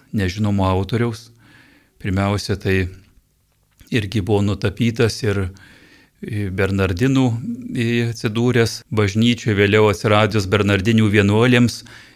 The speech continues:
e, būtent buvo patalpintas Švento Mykolo Bernardinių vienuolyne bažnyčioje.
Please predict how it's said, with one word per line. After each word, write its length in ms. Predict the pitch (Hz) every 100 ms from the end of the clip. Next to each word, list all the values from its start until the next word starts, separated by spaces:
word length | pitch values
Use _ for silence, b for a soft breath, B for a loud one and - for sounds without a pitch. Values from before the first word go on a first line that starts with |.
| B
e, 260 | 101 95 95
būtent 640 | 104 107 107 104 - - -
buvo 500 | 107 107 110 101 95 B B
patalpintas 1000 | 104 - 98 90 117 113 113 - - - b b b b b
Švento 440 | - 113 107 98 113
Mykolo 540 | 113 135 131 113 107 95
Bernardinių 800 | 104 101 104 98 101 113 107 104 95 -
vienuolyne 640 | 98 101 98 117 117 104
bažnyčioje. 720 | 98 92 104 120 127 127 139